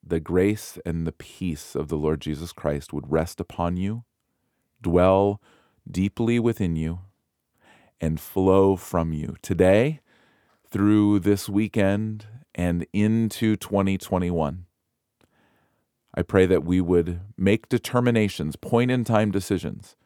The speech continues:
that would lead to the long obedience in the same direction, those little decisions, moment by moment, that would make us into the people that Jesus is calling us to be.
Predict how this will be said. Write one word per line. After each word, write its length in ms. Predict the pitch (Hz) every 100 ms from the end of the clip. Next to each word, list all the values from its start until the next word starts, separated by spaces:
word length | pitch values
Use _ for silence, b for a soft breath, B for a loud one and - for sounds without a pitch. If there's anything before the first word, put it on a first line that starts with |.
| _ _ _
that 160 | - 92
would 220 | 80 90
lead 380 | 85 90 87 78
to 480 | - 87 82 76 71
the 140 | - 78
long 560 | 80 90 95 98 101
obedience 840 | - 90 80 90 92 92 85 80
in 80 | 85
the 100 | 82
same 300 | 78 78 78
direction, 600 | 73 71 60 - - - - b b b b b
those 180 | 80 73
little 400 | 82 98 101 95
decisions, 600 | 92 - 85 78 76 78
moment 360 | 82 82 85
by 160 | - 80
moment, 380 | 76 67 - -
that 140 | -
would 120 | 73
make 260 | 76 73 76
us 200 | 80 71
into 340 | - 78 76
the 120 | 78 73
people 340 | 82 73 67
that 240 | 65 - -
Jesus 420 | 71 67 69 -
is 100 | -
calling 360 | - 60 52
us 120 | 50 -
to 80 | -
be. 180 | -